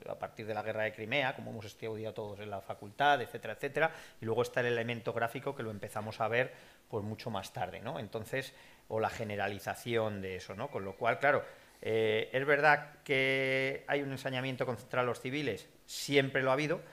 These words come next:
Yo creo que ahora lo que hay es un ensañamiento más sistemático que antes y, y, y lo que pasa es que ahora también lo contamos. Antes no. Y aparte antes había ciertas cosas que se daban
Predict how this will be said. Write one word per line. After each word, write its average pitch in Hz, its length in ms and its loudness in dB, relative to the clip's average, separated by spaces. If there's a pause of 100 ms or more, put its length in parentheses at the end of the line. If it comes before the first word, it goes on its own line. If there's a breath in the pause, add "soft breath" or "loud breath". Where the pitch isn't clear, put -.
(240 loud breath)
Yo 135 180 0
creo 143 240 2
que 147 100 2
ahora 143 160 6
lo 120 140 2
que 143 80 2
hay 135 240 2
es 123 160 -4
un 131 80 -6
ensañamiento 123 800 -2
más 127 340 2
sistemático 117 680 -4
que 127 100 -2
antes 143 480 -4 (960 soft breath)
y, 123 1400 0 (120)
y, 127 100 -4
y 120 60 0
lo 113 100 2
que 110 60 -4
pasa 113 160 -6
es - 40 -12
que 143 100 4
ahora 143 120 8
también 131 240 2
lo 143 80 2
contamos. 113 540 0 (1120)
Antes 113 320 -2
no. 120 160 -4 (100)
Y 113 100 -4
aparte 110 320 -2
antes 135 300 -2
había 107 180 -2
ciertas 120 360 -4
cosas 151 300 -4
que 101 120 -12
se - 80 -12
daban 117 340 0